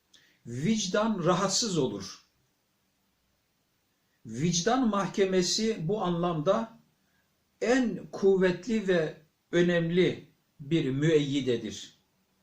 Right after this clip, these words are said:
Vicdanı bozulmamış bir kişiye vicdanın verdiği ceza yeterlidir. Başka bir ceza aramaya gerek yoktur. Vicdan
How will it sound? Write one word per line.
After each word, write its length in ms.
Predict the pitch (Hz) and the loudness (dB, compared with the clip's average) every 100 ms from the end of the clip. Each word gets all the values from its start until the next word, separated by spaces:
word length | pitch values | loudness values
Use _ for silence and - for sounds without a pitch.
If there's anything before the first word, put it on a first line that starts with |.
| _ _ _ _ _ _ _ _ _ _ _ _ _ - | _ _ _ _ _ _ _ _ _ _ _ _ _ -6
Vicdanı 640 | 151 165 226 233 254 233 | -4 0 2 2 4 6
bozulmamış 760 | 233 240 285 240 208 214 - 185 | 4 4 0 0 0 -2 -4 -2
bir 200 | 180 151 | -2 -2
kişiye 600 | 220 - 151 117 165 - _ _ _ _ _ _ _ _ _ _ _ _ _ _ - | -4 -2 0 0 -2 -8 _ _ _ _ _ _ _ _ _ _ _ _ _ _ -12
vicdanın 760 | 127 185 180 220 214 220 277 220 | -4 -2 2 2 4 2 0 4
verdiği 540 | 170 147 165 156 139 | 4 4 0 0 0
ceza 720 | 165 196 165 175 202 220 - _ _ - | 2 2 2 0 0 -4 -10 _ _ -14
yeterlidir. 1080 | 110 123 151 156 139 147 180 120 - - _ _ _ _ _ _ _ - | -4 0 0 0 -2 0 0 -2 -8 -18 _ _ _ _ _ _ _ -4
Başka 520 | 123 175 - 240 220 | 0 0 0 -2 2
bir 240 | 196 147 | 2 0
ceza 600 | 131 165 151 226 214 185 | 0 0 2 0 0 -2
aramaya 800 | 175 175 170 160 147 160 226 - _ _ _ - 127 | 0 2 2 2 2 2 0 -6 _ _ _ -14 -4
gerek 400 | 131 170 190 185 | 2 4 4 4
yoktur. 580 | 180 214 - 113 - - _ _ _ _ _ _ _ - | 2 2 -6 -12 -12 -20 _ _ _ _ _ _ _ -14
Vicdan 840 | 117 156 185 156 190 214 233 - | -6 -2 -2 2 2 2 -2 -6